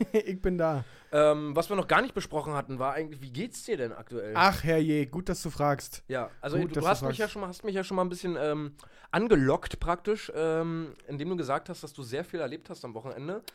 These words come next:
Speaker 1: Das stimmt,
Speaker 2: Und
Speaker 1: das
Speaker 2: die
Speaker 1: stimmt.
Speaker 2: Sendung heute sehr voll wird, weil du sehr viel zu erzählen
Speaker 1: Das
Speaker 2: hast.
Speaker 1: stimmt,
Speaker 2: Ich bin
Speaker 1: das stimmt.
Speaker 2: echt gespannt.
Speaker 1: Wie ein Flitzebogen?
Speaker 2: Ich hab, woll-, hab's mit Absicht nicht ausgesprochen.
Speaker 1: Weil du wusstest, dass ich jetzt
Speaker 2: Ja,
Speaker 1: kompetiere?
Speaker 2: genau, weil wir
Speaker 1: Ja.
Speaker 2: uns wirklich, wirklich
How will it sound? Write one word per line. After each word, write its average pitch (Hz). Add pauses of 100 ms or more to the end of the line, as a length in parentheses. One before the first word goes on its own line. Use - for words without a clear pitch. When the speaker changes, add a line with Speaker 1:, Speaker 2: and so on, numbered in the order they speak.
(120)
Speaker 1:
Das 143
stimmt, 143
Speaker 2:
Und 143
Speaker 1:
das -
Speaker 2:
die 135
Speaker 1:
stimmt. 143
Speaker 2:
Sendung 170
heute 175
sehr 151
voll 156
wird, 104
weil 113
du 127
sehr 127
viel 160
zu 135
erzählen 139
Speaker 1:
Das 165
Speaker 2:
hast. -
Speaker 1:
stimmt, 160
Speaker 2:
Ich 120
bin 143
Speaker 1:
das 139
stimmt. 151
Speaker 2:
echt 110
gespannt. 214 (600)
Speaker 1:
Wie 202
ein 220
Flitzebogen? 247
Speaker 2:
Ich 127
hab, 147
woll-, 175
hab's - (100)
mit 190
Absicht -
nicht -
ausgesprochen. 156
Speaker 1:
Weil 160
du 165
wusstest, 208
dass 190
ich 202
jetzt 202
Speaker 2:
Ja, 147
Speaker 1:
kompetiere? 190
Speaker 2:
genau, 233
weil 156
wir -
Speaker 1:
Ja. 131
Speaker 2:
uns 185
wirklich, 185
wirklich 175